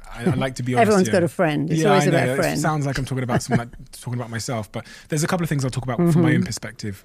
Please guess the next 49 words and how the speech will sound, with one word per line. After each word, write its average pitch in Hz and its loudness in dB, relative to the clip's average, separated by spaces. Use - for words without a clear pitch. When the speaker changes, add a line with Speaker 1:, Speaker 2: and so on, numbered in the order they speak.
Speaker 1:
in 120 -4
the 113 -4
sexual 123 -6
department. 110 -8
But, 113 -10
um, 127 0
my 151 0
friend 196 0
was 190 0
in 185 2
a 170 2
relationship. 120 -2
He - -6
was 117 -2
in 143 -2
the 139 -2
relationship 123 -4
for 117 -10
a - -8
couple 113 -8
of 104 -10
years. 101 -8
And 131 -2
then 139 0
halfway 170 0
through 151 -4
the 143 0
relationship, 123 -4
he 127 2
could 143 2
no 160 0
longer 160 -2
keep 131 -2
an 127 -4
erection. 110 -4
And 185 2
he 190 4
was 165 2
Speaker 2:
Mm-hmm. 185 0
Speaker 1:
t-, 208 -8
talking 135 -2
to 131 -6
me 123 -2
a - -2
lot 113 -4
about 104 -4
it. 123 -6
And 139 2
then 139 2